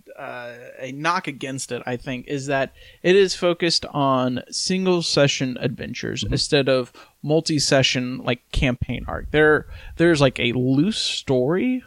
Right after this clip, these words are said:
Speaker 1: of, like, there's a dragon, and it's, like, shots, and, like, it's taken over, like, the orc, uh, castle
Speaker 2: Right.
Speaker 1: up in, uh, Dragonspire, Ice Peaks, whatever. Um, <laughs> I think I just messed that up.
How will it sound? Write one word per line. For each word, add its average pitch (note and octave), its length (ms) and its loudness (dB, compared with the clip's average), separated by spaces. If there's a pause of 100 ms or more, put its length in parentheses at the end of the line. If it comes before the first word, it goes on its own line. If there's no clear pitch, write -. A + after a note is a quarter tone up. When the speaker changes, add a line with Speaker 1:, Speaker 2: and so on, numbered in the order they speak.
Speaker 1:
of, B2+ 240 6
like, A#2 260 0
there's A#2+ 400 0
a G#2+ 120 -4
dragon, B2+ 640 -2 (180)
and A#2+ 260 2
it's, A#2 220 -2
like, A2 300 0
shots, - 500 2
and, C3+ 300 4
like, B2 260 2
it's B2 420 2
taken - 280 4
over, C3+ 180 8
like, B2+ 160 6
the - 220 0
orc, C#3+ 320 6 (360)
uh, A#2+ 240 4
castle C#3 640 2
Speaker 2:
Right. F#2+ 200 2
Speaker 1:
up - 80 -6
in, B2 360 -4
uh, B2 200 -8
Dragonspire, A#2+ 840 -8
Ice A#2+ 180 -10
Peaks, - 320 -16
whatever. A#2+ 380 -12 (320)
Um, B2+ 260 -2 (160)
<laughs> - 140 -4
I - 220 6
think - 220 2
I F3 40 6
just F#3+ 300 6
messed D#3+ 340 6
that D#3 220 4
up. - 420 0